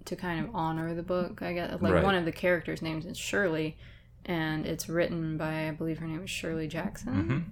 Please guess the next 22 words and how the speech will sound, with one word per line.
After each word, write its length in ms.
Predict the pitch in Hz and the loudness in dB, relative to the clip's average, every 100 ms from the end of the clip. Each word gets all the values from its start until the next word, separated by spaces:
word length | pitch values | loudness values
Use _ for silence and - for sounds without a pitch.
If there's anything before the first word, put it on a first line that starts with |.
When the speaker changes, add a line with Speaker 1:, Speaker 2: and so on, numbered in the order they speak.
| - - - - - - - | -10 -14 -12 -14 -14 -16 -12
Speaker 1:
So, 440 | - 175 160 160 - | -4 0 0 0 -2
um, 440 | 65 - - 175 - - - | -2 -2 -2 -6 -10 -12 -6
you 120 | 220 | -2
know, 140 | 160 | -2
they 120 | 160 175 | 0 0
have 200 | 190 165 | -2 -4
a 60 | |
few 640 | 156 156 156 156 151 240 254 - 160 | -4 -2 0 0 -4 -6 -10 -10 -10
fun 480 | - 170 156 151 151 | -2 0 2 0 -2
things. 500 | 156 151 156 143 - | -4 -2 -4 -6 -6
Um, 420 | 165 165 151 151 165 - | -4 -4 -4 -6 -10 -8
they 120 | - | -8
toss 400 | - 170 160 151 | -6 -4 -4 -4
some, 360 | - 165 160 160 - - - - - - - - - - - - - - | -6 -6 -4 -6 -10 -16 -18 -18 -18 -18 -16 -16 -16 -18 -20 -20 -18 -2
uh, 240 | - 180 170 156 - - - - - - - - - | 2 2 0 -4 -10 -12 -14 -14 -14 -14 -18 -18 -8
toss 240 | 185 175 | -2 -2
some 300 | - 165 151 | 0 0 0
stuff 300 | 156 156 151 - | 0 -2 -2 0
back 200 | 156 - | -2 -2
to 100 | 160 | -6
the 80 | 156 | -4
book, 220 | 160 | -6